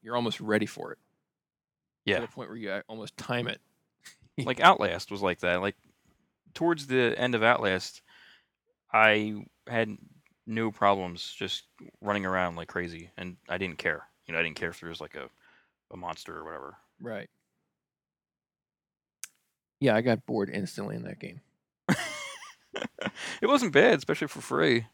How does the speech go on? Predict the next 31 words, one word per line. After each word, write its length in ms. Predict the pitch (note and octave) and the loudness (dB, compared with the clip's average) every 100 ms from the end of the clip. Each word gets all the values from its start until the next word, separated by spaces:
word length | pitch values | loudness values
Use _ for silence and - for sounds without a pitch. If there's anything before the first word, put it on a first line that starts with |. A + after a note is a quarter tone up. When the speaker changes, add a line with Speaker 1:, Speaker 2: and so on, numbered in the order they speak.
| _ | _
Speaker 1:
No, 160 | A3 A3 | -10 -8
it 40 | |
was 160 | C3 C3 | -10 -10
nice 240 | C3+ G3+ | -8 -8
to 80 | - | -4
get 120 | A#2+ | -4
for 80 | A#2+ | -4
free, 240 | - D3 B2 | -4 0 2
but 100 | A2 | 4
I 40 | |
was 140 | A2 A2+ | 2 0
bored 380 | B2+ A2+ G#2 G#2+ | -2 0 0 0
instantly. 540 | G#2 - - - F#2+ _ _ _ _ _ _ - | -4 -4 -10 -12 -14 _ _ _ _ _ _ 2
Speaker 2:
Yeah. 280 | F#2+ F2 F2 _ _ | 4 4 0 _ _
Speaker 1:
I 60 | A2+ | -14
was 120 | G#2+ | -14
like, 220 | G#2 G#2 - | -14 -16 -12
"Really? 260 | A#2 A#2 C3 | 0 2 4
I 120 | A2+ | 2
wander 340 | A2 A2 A2 | 2 2 4
around 120 | G#2+ G#2 | 2 0
the 60 | |
camera. 380 | - G2 F2+ - _ _ _ _ _ _ _ - _ _ - | -2 -2 -4 -8 _ _ _ _ _ _ _ -20 _ _ 0
I'm 160 | G#2 | 2
out." 180 | F#2+ D#2+ _ - - - - - _ _ _ _ _ _ _ _ _ _ - | 2 0 _ -16 -14 -14 -16 -20 _ _ _ _ _ _ _ _ _ _ -14
Speaker 2:
<laughs> 20 | - - - - - - - _ _ _ _ _ _ _ _ _ _ | -8 -6 -6 -6 -8 -12 -20 _ _ _ _ _ _ _ _ _ _
Yeah. 340 | F#2 F2+ E2 F2+ _ - | -16 -12 -12 -12 _ -2
Oh, 200 | D3+ G#2+ | 0 0
well. 300 | F2 F2+ - - | -4 -8 -12 -6
Speaker 1:
All 240 | D3+ C#3+ | 0 0
right. 220 | F2+ D2+ | 0 -8